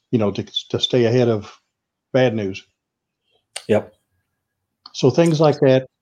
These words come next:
Speaker 1: you know, uh, job history, do they have, you know, people that you can talk to in the background that,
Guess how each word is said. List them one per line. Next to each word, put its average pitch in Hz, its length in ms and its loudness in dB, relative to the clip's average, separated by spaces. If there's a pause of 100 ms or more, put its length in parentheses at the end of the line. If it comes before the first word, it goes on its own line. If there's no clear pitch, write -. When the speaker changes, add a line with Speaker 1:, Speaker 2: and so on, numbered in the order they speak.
Speaker 1:
you 131 100 -2
know, 113 300 -4 (100)
uh, 120 280 -2 (100)
job 143 320 2
history, 143 540 0
do 123 120 0
they 117 120 2
have, 123 360 0 (840)
you 127 100 -4
know, 101 160 -8
people 131 360 -4
that 120 180 -2 (240)
you 123 100 -6
can 120 140 -2
talk 135 240 0
to 135 160 4
in 135 60 6
the 131 60 4
background 131 540 0
that, 110 160 -4